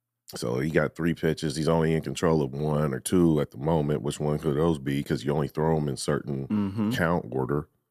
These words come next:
Speaker 1: I've deduced it down to this, so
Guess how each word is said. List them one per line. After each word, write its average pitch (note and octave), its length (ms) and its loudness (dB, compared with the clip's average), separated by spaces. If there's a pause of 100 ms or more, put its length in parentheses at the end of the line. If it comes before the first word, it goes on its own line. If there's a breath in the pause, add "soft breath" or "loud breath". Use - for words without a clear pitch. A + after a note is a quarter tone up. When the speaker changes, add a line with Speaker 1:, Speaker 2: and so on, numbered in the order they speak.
(720)
Speaker 1:
I've C2+ 160 0
deduced C#2+ 500 0
it C2 120 -2
down C#2+ 320 0
to C2+ 100 -4
this, D#2+ 340 0
so C2 300 -4